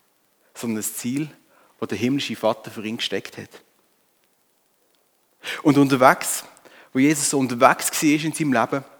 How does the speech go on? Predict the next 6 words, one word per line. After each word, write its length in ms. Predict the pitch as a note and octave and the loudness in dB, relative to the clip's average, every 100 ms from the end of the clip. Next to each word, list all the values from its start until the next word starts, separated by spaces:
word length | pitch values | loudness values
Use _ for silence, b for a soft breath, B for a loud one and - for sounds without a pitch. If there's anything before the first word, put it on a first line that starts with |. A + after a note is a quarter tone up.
| _ _ _ _ _ _ _ _ - B B B B - | _ _ _ _ _ _ _ _ -20 B B B B 2
hat 140 | - | 4
er 160 | C3+ B2 | 6 4
auch 100 | A#2 - - b b b _ _ | 2 -4 -20 b b b _ _
einen 160 | - A#2+ | -2 2
Widersacher 560 | D3+ G#3 - E2 - D#3 | 2 2 4 4 2 -4
gehabt, 340 | - F2+ | 0 0